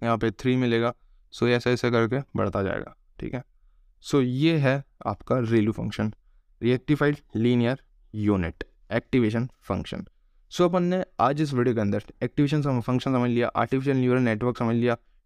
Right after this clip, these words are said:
types of activation समझ लिया। लिखे तीन है but अपन ने चार समझे थे, एक आरईएलयू,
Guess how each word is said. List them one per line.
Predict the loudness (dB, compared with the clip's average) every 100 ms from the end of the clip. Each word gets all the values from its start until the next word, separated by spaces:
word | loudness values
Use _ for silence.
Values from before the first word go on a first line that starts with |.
| -2
types | 0 0 0
of | -2
activation | 0 0 0 0
समझ | 2 2
लिया। | 2 0 -2 _ _ _ _ _ _ -6
लिखे | -2 0 2 2
तीन | 2 0 -2
है | -6 _ -4
but | -2
अपन | 0 0
ने | -2 -2
चार | -2 -2
समझे | -2 0 0
थे, | -2 -6 _ _ -6
एक | -4 -2 0
आरईएलयू, | 2 2 2 2 0